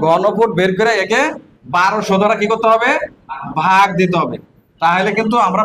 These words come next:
প্রকৃত টনের হিসাবটা পেয়ে যাব। এখন আসেন আমরা এই যে এখানে কতগুলি চার্ট দিছি, কোন রুমে এসি ফিটিং করব। আমরা যে রুমে এসি ফিটিং করব সেই রুমের দরজা কয়টা,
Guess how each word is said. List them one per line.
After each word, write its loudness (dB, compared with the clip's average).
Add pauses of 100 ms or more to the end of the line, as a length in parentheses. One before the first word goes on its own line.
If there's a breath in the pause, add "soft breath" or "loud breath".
প্রকৃত -2 (600)
টনের 0
হিসাবটা 2
পেয়ে 0
যাব। -2 (520)
এখন 0 (140)
আসেন 2 (240)
আমরা 2 (520)
এই 2
যে 2
এখানে -2
কতগুলি 2 (140)
চার্ট 2
দিছি, 0 (140)
কোন 2 (160)
রুমে 2 (120)
এসি 2
ফিটিং 0
করব। -4 (1080 loud breath)
আমরা 0 (120)
যে 6 (100)
রুমে 2
এসি -2
ফিটিং -2
করব 0 (580)
সেই 2 (120)
রুমের 2 (680)
দরজা 4 (100)
কয়টা, 0